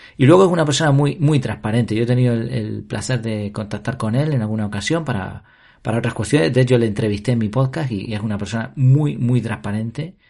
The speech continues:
y transmite bastante honradez, ¿no? Bastante credibilidad.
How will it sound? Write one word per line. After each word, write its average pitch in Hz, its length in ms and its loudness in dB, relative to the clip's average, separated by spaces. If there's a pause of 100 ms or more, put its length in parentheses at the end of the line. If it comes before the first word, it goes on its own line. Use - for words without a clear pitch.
(260)
y 123 500 0 (320)
transmite 120 360 2
bastante 104 720 -4
honradez, 92 600 -6
¿no? 139 160 -10 (460)
Bastante 127 340 -2
credibilidad. 104 760 0